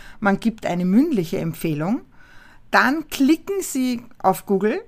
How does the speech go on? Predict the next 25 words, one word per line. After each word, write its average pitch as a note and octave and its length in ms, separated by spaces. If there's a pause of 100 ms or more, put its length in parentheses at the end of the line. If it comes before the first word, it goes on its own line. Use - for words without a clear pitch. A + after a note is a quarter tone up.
(340)
und - 220
geben A3 280
meinen F#3+ 340
Namen F3+ 440
ein, E3+ 380 (140)
weil F#3+ 160
mein F#3 140
Firmennamen F#3+ 720
ist E3+ 160
manchmal D#3 420
zu D#3+ 160
schwer D#3 440 (320)
und F3 180
wenn, F3+ 280
wird F3+ 140
er E3 80
falsch D3+ 380
eingegeben. G3+ 580
<laughs> - 40 (1120)
Das G#3 220
sagt - 300
zumindestens G3+ 760
Google. A3 300 (1900)
Und A3 280
dann C#4+ 360